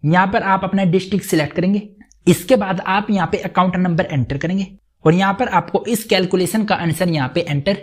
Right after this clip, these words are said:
कर देना है। इसके बाद आप यहाँ पे व्यू पे क्लिक करेंगे तो आपका बिजली बिल आपके सामने आ जाएगा। इसी प्रकार से आप जिस भी स्टेट से हो उस स्टेट का नेम आपको बस यहाँ पे एंटर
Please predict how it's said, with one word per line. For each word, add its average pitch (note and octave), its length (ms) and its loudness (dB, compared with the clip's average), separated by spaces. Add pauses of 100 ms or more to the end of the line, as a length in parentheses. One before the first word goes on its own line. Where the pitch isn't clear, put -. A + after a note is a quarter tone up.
(220)
कर E3 100 0
देना G2 240 -4
है। F#2+ 80 -14 (220)
इसके A#3+ 320 2
बाद F#3 300 -2
आप G#3+ 240 0
यहाँ F3+ 180 -2
पे F3 140 0
व्यू F3+ 220 2
पे G3+ 140 0
क्लिक A#3+ 260 -2
करेंगे D#3+ 340 -2 (480)
तो G#3+ 80 4
आपका F#3+ 340 0
बिजली F#3 340 2
बिल F#3+ 220 0
आपके E3+ 380 -2
सामने C#3+ 380 -4 (240)
आ D3 140 0
जाएगा। G2 420 -6 (120)
इसी C#4 240 2
प्रकार F3 320 -2
से F#3+ 260 -6
आप E3 240 -2
जिस D3 340 0
भी B3 120 2
स्टेट F3 280 -2
से - 160 -6
हो D#3 200 -6 (340)
उस C#4 200 2
स्टेट F#3+ 260 -2
का F#3+ 60 2
नेम F3+ 240 0
आपको D#3+ 320 -4
बस F3+ 220 -2
यहाँ B2+ 220 -4
पे D#3+ 140 -6
एंटर C#3+ 320 -4